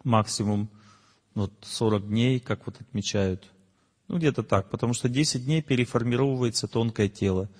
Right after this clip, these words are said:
Потом, м, еще какое-то время он пытается осознать свои про-, свою жизнь,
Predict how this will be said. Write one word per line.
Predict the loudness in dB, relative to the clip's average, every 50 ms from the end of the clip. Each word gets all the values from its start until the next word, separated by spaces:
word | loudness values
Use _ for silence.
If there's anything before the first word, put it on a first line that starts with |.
| -20 -20 -20 -20 _ _
Потом, | -4 -2 2 4 4 4 4 4 2 0 -2 -4 -10 -20 -20 -20 _ _ -4
м, | 0 2 2 2 2 0 -2 -4 -4
еще | -4 0 2 2 2
какое-то | 2 2 2 4 4 4 4 4 0
время | 0 2 2 2 2 2 2 2 0 -2 -4 -12 -20 -20 _ _ -2
он | 2 2 2 2 0
пытается | -2 -6 -2 4 6 6 6 6 4 2 0
осознать | 0 2 0 -2 0 2 4 4 4 4 0
свои | -6 -4 -2 -2 0 0 0 0
про-, | 0 0 -2 -4 -4 -2
свою | -4 -2 2 2 4 4
жизнь, | 4 4 4 4 4 2 0 -2 -4